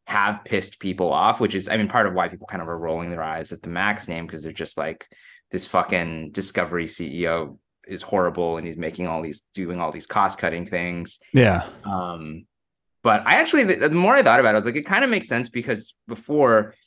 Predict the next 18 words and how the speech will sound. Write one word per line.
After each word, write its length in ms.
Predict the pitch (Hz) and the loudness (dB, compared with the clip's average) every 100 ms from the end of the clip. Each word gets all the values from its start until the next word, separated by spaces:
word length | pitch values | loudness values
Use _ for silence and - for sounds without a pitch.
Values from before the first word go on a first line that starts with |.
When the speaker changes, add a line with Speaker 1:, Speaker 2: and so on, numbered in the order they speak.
| _ - | _ -10
Speaker 1:
if 120 | 107 | -6
you 140 | 120 | 0
a-, 180 | 113 120 | 0 0
like, 220 | 123 131 - | -2 -6 -4
trying 160 | 156 | -2
to 60 | 175 | -2
figure 240 | - 117 | -2 0
out 220 | 110 107 95 | 2 2 -2
what's 320 | 104 110 - | -4 -4 -8
H 260 | 98 101 - | -10 -8 -4
B 120 | 101 | -2
O 60 | 92 | 0
Max 400 | 87 92 110 - | -2 -2 -4 -4
versus 420 | 95 92 92 - | -4 -4 -6 -8
H 260 | 82 87 - | -8 -8 -6
B 160 | 82 | -4
O 160 | 76 104 | 2 2
was, 480 | 117 90 73 - | 2 0 -2 -8